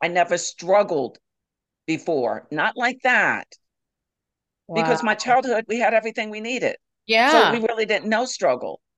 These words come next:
Speaker 1: And I said, but this is what I said, Karen, and I want to talk to every woman out there. It doesn't matter where you are. It doesn't matter. Some of you are in nine-to-fives right now.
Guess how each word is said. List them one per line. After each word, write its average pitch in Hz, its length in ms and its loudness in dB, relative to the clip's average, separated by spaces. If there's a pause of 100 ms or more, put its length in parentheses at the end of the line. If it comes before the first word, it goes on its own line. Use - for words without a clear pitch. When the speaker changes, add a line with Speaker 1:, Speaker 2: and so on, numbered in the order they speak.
(320)
Speaker 1:
And 196 140 -2
I - 60 0
said, - 280 -10
but 175 140 -2
this 269 200 -4
is 427 120 -14
what 294 100 2
I 196 80 4
said, 185 300 -2
Karen, 131 340 -10 (560)
and 185 140 -6
I 196 80 0
want 285 200 -8
to 208 80 -8
talk 190 260 -2
to 175 80 0
every 170 200 -2
woman 156 400 -8
out 143 240 -4
there. 113 240 -4 (200)
It 147 120 -2
doesn't 220 320 -2
matter 180 280 2
where 165 220 -6
you 151 300 -10
are. 143 380 -2 (400)
It 170 100 -2
doesn't 196 320 0
matter. 139 380 -2 (160)
Some 226 300 -4
of 226 120 -6
you 180 240 -2
are 151 220 0
in 135 420 -4 (140)
nine-to-fives 175 640 0
right 170 180 0
now. 170 360 -4